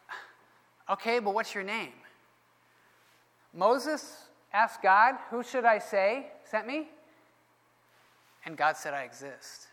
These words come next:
The name is a verb. It's a verb of being. It's a verb of "I am." And it's not just for Moses'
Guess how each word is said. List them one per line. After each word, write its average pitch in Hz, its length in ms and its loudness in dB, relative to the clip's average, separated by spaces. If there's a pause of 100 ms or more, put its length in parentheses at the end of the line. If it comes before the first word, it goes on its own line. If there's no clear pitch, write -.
(880)
The 175 80 -12
name 147 540 -10 (1200)
is 147 160 -16 (120)
a 151 80 -12
verb. 139 340 -10 (1400)
It's 156 140 -14
a 156 40 -10
verb 180 240 -6
of 143 120 -12 (100)
being. 175 280 -14 (1500)
It's - 120 -14
a 151 60 -10
verb 175 240 -6
of 135 80 -10 (180)
"I 165 320 0
am." 156 260 -10 (380)
And 165 120 -6
it's - 220 -14
not 208 480 2
just 196 240 -4
for - 160 -8
Moses' 185 800 -6